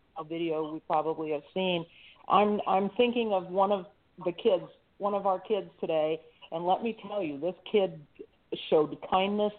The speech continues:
this kid showed adventurousness, this kid was honest, this kid was, um, loyal. Who do you think, which of you three do you think I'm talking about?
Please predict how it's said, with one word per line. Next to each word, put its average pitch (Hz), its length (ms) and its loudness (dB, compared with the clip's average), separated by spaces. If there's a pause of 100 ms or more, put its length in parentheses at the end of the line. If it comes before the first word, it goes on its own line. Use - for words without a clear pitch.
this 170 120 0 (140)
kid 160 200 -2 (100)
showed 156 220 4
adventurousness, 180 880 0 (360)
this 190 120 4 (120)
kid 180 160 -2
was 143 140 -4 (140)
honest, 175 480 0 (560)
this 175 140 2 (140)
kid 180 300 4
was, 156 540 4 (580)
um, 147 400 0 (140)
loyal. 202 720 2 (600)
Who 277 100 -4
do 269 80 -4
you 302 140 -4
think, 262 280 -2 (180)
which 254 220 -6
of 254 120 -4
you 240 240 -6
three 247 200 -2
do 208 80 -6
you 208 160 -4
think 220 200 2
I'm 190 120 4
talking 208 320 2
about? - 260 -2